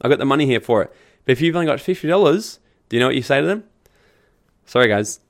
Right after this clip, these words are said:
I don't have the cash for it." And you start saying no to some things, right? Which, you know, if you follow me for a while, I hate the word no, along with the word hate.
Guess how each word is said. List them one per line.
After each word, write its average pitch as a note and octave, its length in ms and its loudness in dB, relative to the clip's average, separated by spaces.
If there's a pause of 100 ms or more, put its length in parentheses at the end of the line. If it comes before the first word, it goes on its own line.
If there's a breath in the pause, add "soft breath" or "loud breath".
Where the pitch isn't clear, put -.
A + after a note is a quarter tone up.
(200)
I - 60 -2
don't B2 80 2
have C3+ 140 -2
the B2+ 60 -16
cash C#3+ 240 -2
for - 200 -8
it." - 80 -20 (1120)
And A2+ 100 0
you A2+ 60 0
start D#3+ 340 0
saying E3+ 400 -2
no E3+ 540 4 (240)
to B2+ 100 -4
some C3+ 240 -2
things, G#2 600 -4 (340 soft breath)
right? A#2+ 280 4
Which, C#3+ 280 2 (240 soft breath)
you C3 80 0
know, C3 60 4
if B2+ 100 0
you C3+ 100 0
follow C#3 180 6
me C#3 120 2
for B2+ 120 2
a A2+ 60 4
while, A2+ 240 4
I A2+ 80 2
hate E3 240 0
the C3+ 80 0
word A2+ 220 4
no, G#2+ 360 2
along B2+ 240 2
with B2 80 -2
the A#2 80 0
word C#3 180 4
hate. A#2+ 280 0